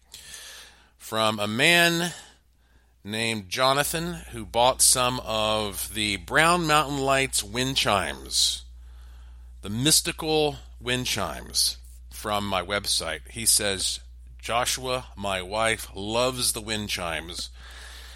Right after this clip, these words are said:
I brought her a, uh, I bought her a propane fire pit so she could enjoy both.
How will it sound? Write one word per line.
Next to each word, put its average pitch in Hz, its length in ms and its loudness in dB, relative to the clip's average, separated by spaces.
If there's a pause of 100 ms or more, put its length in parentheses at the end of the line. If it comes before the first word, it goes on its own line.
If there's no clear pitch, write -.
(420)
I 110 160 8
brought 131 420 6
her 143 220 -2
a, 123 220 6
uh, 107 260 4
I 107 140 8
bought 156 440 6
her 101 300 -2 (1000)
a 113 160 4
propane 190 840 6
fire 190 560 4
pit - 460 -4 (680)
so - 240 8
she 147 260 4
could 139 180 0
enjoy 117 500 -2 (140)
both. - 520 -2